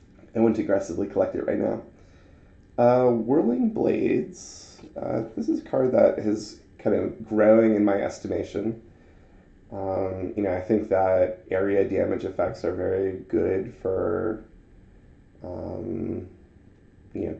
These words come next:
crowd control. Um, you know, this kind of effect where it strikes everything, uh, in a bunch of sites, uh, is a way of, like, pushing damage to avatars, even if they have other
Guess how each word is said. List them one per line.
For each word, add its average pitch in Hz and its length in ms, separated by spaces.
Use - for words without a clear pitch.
crowd 92 280
control. 90 760
Um, 90 760
you 85 140
know, 82 180
this - 160
kind 107 180
of 92 60
effect - 400
where 90 140
it - 100
strikes - 340
everything, 87 680
uh, 85 560
in 87 120
a 87 40
bunch 87 240
of 85 320
sites, - 720
uh, 90 180
is - 200
a 95 40
way 82 200
of, 85 80
like, 85 200
pushing 90 280
damage - 320
to - 120
avatars, 101 640
even 85 180
if - 120
they - 100
have 85 540
other 85 540